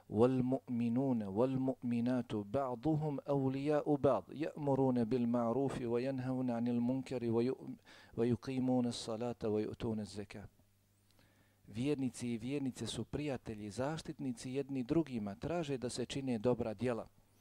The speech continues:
a da se ostave loša djela i obavljaju namaz, izdvajaju zekat i dalje stoji pokorni su Allahu, pokorni su poslaniku. Allah subhanahu wa ta'ala u suri Al-Asr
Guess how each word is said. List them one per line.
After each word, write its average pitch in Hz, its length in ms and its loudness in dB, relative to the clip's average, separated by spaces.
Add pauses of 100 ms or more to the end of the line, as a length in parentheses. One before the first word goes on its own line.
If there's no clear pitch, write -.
(400)
a 113 100 -8
da 117 100 -2
se 123 180 -2
ostave 131 460 0
loša 120 340 0
djela 107 340 -4
i 110 120 -4
obavljaju 101 480 -2
namaz, 107 460 -4 (120)
izdvajaju 107 520 -4
zekat 107 420 -8
i - 80 -10
dalje 110 240 -6
stoji 101 320 -6
pokorni 101 480 -6
su 101 140 -8
Allahu, 104 360 -4
pokorni 98 420 -10
su - 120 -12
poslaniku. 110 560 -8 (2250)
Allah 143 280 2
subhanahu 135 460 0
wa 143 100 0
ta'ala 135 100 2
u 131 80 4
suri 143 280 2
Al-Asr 135 500 -2